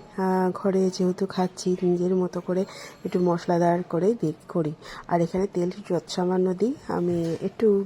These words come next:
ঘিতে করার প্রেফারটা করি, কারণ ঘিতে করে তরকা করে খেয়ে দেখবেন বেশ সুন্দর একটা রিচ রিচ ফ্লেভার আসে।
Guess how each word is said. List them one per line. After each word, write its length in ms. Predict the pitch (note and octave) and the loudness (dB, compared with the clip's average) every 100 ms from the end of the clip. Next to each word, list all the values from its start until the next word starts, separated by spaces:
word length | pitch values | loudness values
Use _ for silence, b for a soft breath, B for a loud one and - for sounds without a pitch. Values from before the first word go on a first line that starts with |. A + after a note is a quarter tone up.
| - | 2
ঘিতে 260 | G#3 G3 F#3 | 2 4 2
করার 300 | F3+ E3+ G#3 | 0 2 2
প্রেফারটা 520 | F#3+ F3+ E3 E3 F#3 | 2 0 0 0 -2
করি, 240 | - D3 D3+ | -2 -4 -4
কারণ 240 | - F#3 | -6 -2
ঘিতে 340 | F#3 F#3 F3+ F#3 | 0 0 0 -2
করে 220 | F#3+ F#3+ | 0 -2
তরকা 320 | F#3 E3+ G3+ | 0 -2 -4
করে 220 | G3 F3 F3 | -4 -4 -4
খেয়ে 160 | F3+ F3 | -4 -2
দেখবেন 320 | F3+ F3+ G#3+ B B B - F3+ | -4 -2 -2 B B B -8 -2
বেশ 140 | F#3+ | 0
সুন্দর 420 | - F#3 E3+ F3+ | 0 -2 0 0
একটা 240 | F3 E3+ F3+ | -2 0 2
রিচ 360 | F3 F#3 - | 4 2 2
রিচ 260 | F3 G3 - | 0 0 0
ফ্লেভার 420 | - E3+ E3 E3 | -2 0 0 0
আসে। 320 | D#3 - D3+ | -4 -6 -10